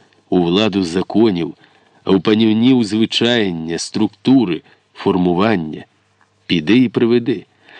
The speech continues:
Охочі піти і привести завжди знайдуться. Не без вигоди для себе, звичайно, іноді через слабість душевну,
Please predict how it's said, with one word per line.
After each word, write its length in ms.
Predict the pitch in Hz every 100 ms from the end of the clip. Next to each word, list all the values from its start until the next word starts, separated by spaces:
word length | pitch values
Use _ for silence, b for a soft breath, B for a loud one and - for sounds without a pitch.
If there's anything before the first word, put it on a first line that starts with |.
| B B -
Охочі 500 | 113 127 202 185 180
піти 320 | 156 156 165
і 60 |
привести 520 | 147 143 135 123 151 127
завжди 420 | 139 160 98 95
знайдуться. 800 | 82 95 90 82 80 - 92 80 _ _ _ _ _ _ _ _
Не 180 | - 120
без 220 | 127 123
вигоди 460 | 120 160 143 110 113
для 180 | 101 101
себе, 360 | - 147 131
звичайно, 580 | 90 98 95 127 139 107
іноді 380 | 98 123 117 101
через 340 | - 110 101
слабість 760 | - - 110 110 101 87 - 90
душевну, 720 | 82 87 - 101 104 95 87